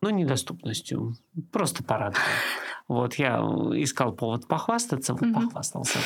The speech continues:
Speaker 1: Что ещё? Ам, скажем так, в Нью-Йорке всё очень классно по поводу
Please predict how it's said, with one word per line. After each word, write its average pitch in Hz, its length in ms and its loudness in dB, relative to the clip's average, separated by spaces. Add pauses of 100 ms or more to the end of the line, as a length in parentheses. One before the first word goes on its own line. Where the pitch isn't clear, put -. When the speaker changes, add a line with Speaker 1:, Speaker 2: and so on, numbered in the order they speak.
(360)
Speaker 1:
Что - 380 0
ещё? 131 540 2 (280)
Ам, 131 400 2
скажем 170 400 2
так, 123 260 0
в 127 200 2
Нью-Йорке 151 720 0 (100)
всё - 220 0
очень 165 520 0
классно 143 540 0
по 127 160 0
поводу 127 640 2